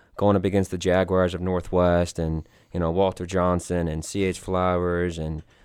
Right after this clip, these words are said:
all those schools, and we're just little Urbana here, just trying to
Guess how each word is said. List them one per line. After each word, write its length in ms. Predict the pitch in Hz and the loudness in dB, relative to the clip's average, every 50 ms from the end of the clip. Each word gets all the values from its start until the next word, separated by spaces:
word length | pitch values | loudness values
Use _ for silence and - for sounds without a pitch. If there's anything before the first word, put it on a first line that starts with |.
| - | -10
all 200 | - 92 95 95 | -4 0 0 2
those 240 | 92 95 92 90 85 | 4 4 2 2 0
schools, 560 | - - - 98 95 92 90 87 87 85 82 | -2 -6 -6 -4 -2 -2 -2 -2 -2 -4 -4
and 160 | 87 82 85 85 | -4 -4 -2 -2
we're 120 | 92 101 | -2 -2
just 400 | 92 95 87 82 - - - - | -2 -2 -4 -4 -6 -10 -12 -10
little 280 | 98 92 98 95 92 92 | -6 -4 -2 0 0 0
Urbana 460 | 87 82 82 90 95 104 101 92 87 | -2 -2 -2 -2 -2 -2 -2 -2 -2
here, 260 | 87 87 85 85 87 | -2 -2 -2 -2 -2
just 180 | 85 87 85 - | -4 -6 -8 -4
trying 220 | - 95 92 92 | -2 -2 0 0
to 180 | 87 85 85 | 0 -2 -4